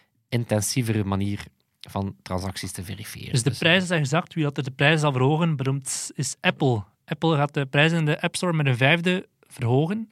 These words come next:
Speaker 2: vermoedelijk omdat de euro verzwakt is.
Speaker 1: Ja. Google, die gaat de kosten alweer drukken. Hey, goh, man,
Speaker 2: Damn.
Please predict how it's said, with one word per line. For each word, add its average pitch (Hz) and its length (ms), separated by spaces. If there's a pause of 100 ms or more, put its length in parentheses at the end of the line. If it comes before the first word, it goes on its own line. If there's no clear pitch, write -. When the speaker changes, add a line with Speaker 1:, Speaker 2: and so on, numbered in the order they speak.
Speaker 2:
vermoedelijk 143 640
omdat 139 240
de - 80
euro 147 180
verzwakt 120 420
is. - 280
Speaker 1:
Ja. 117 180 (920)
Google, 170 300
die 139 100
gaat 127 140
de - 100
kosten 139 340
alweer 98 240
drukken. 92 340
Hey, 85 140
goh, - 160 (160)
man, 101 180
Speaker 2:
Damn. 104 300